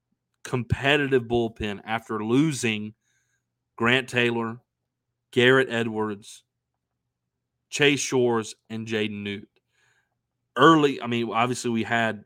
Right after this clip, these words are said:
Garrett Edwards and, and Chase Shores. He lost Newt and Taylor before the season even started. You get, you lose Shores and Edwards,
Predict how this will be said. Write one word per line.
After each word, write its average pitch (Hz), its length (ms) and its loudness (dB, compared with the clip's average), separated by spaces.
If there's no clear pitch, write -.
Garrett 113 280 2
Edwards 107 440 -8
and, 104 340 -10
and 107 140 -14
Chase 104 200 -6
Shores. 104 300 -6
He 113 120 -4
lost 127 420 -2
Newt 127 400 2
and 110 240 -4
Taylor 123 340 2
before 104 280 -8
the 104 80 -8
season 113 340 -6
even 101 160 -8
started. 123 600 2
You 110 120 -8
get, 123 140 4
you 117 220 2
lose 127 220 6
Shores 127 420 4
and 107 140 -8
Edwards, 120 600 -4